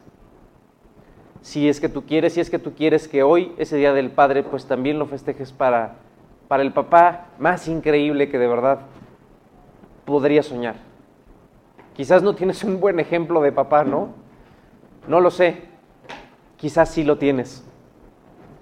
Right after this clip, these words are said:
Pero el papá que Dios quiere ser para ti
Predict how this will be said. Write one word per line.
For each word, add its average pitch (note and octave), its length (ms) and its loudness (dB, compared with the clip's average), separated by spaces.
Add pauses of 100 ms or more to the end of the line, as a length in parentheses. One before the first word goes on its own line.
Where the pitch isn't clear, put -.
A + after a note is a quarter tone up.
(420)
Pero D#3+ 180 6
el D#3 120 4
papá F3+ 280 4
que A#3 140 0
Dios A3 240 0
quiere A3 160 4
ser G3+ 200 2
para D#3 280 2
ti C#3+ 260 -6